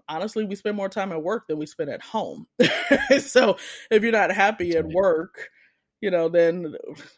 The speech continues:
Speaker 1: I don't know how you're gonna be happy, really, in my opinion, in life, a lot of times. Um, and so my sophomore year is when I really started to explore on my own what my future could be, uh,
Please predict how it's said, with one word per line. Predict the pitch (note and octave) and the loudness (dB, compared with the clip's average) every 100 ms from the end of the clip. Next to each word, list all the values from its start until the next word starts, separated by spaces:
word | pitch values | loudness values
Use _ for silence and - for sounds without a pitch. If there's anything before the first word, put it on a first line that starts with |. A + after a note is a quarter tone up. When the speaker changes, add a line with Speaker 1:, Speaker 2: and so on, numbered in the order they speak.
| - | -10
Speaker 1:
I | E3+ | -2
don't | F3+ F#3 | 2 2
know | F3 | 2
how | G3 | 2
you're | E3+ E3 | 0 0
gonna | D#3+ D3 | -4 -6
be | E3 | -8
happy, | D#3 C#3 C#3 C#3+ | -6 -6 -8 -8
really, | D#3+ D3 C3+ - _ | -6 -6 -8 -14 _
in | - E3+ | -8 -6
my | D#3+ D3+ | -6 -8
opinion, | - B2+ G#2+ | -8 -12 -12
in | G2+ | -14
life, | G2+ - - - | -14 -14 -16 -12
a | D3 | -10
lot | B2+ C#2 | -10 -12
of | - | -14
times. | - - A#3+ - _ _ _ | -16 -20 -20 -20 _ _ _
Um, | - E3 E3 E3 | -4 -2 -2 -2
and | F#3+ G3 | -2 -2
so | - G#3+ G3 G3 G3 F#3+ _ _ _ _ - - - | 2 6 6 4 0 -6 _ _ _ _ -16 -12 -2
my | A3 F3 | 0 0
sophomore | A3 - F#3+ A#3+ G3+ E3 | -2 2 2 2 -2 -2
year | E3 E3+ E3 E3+ | 0 0 0 -2
is | E3+ | -4
when | F3 E3+ | -4 -4
I | D#3+ | -4
really | E3 F3 F#3+ F#3+ | -4 -4 -6 -6
started | - E3 E3 D#3+ - | -2 -2 -2 -6 -8
to | F3+ E3 D#3+ D#3 D#3+ _ _ _ - | -6 -4 -2 -4 -8 _ _ _ 0
explore | F#3+ F#3 - - F#3+ F#3 F3 | 0 0 -12 -2 2 6 6
on | E3 D#3+ | 4 -4
my | D#3 D3 - | -4 -6 -2
own | G#3 A3+ E3+ B2+ D3 _ - | 0 2 0 -4 -10 _ -10
what | D#3+ E3 - | 0 0 0
my | C#3 | -10
future | C3+ C#3+ G2+ - - | -10 -14 -16 -16 -16
could | - - | -16 -16
be, | - _ _ _ _ - | -20 _ _ _ _ -8
uh, | D#3+ D3 | -2 -2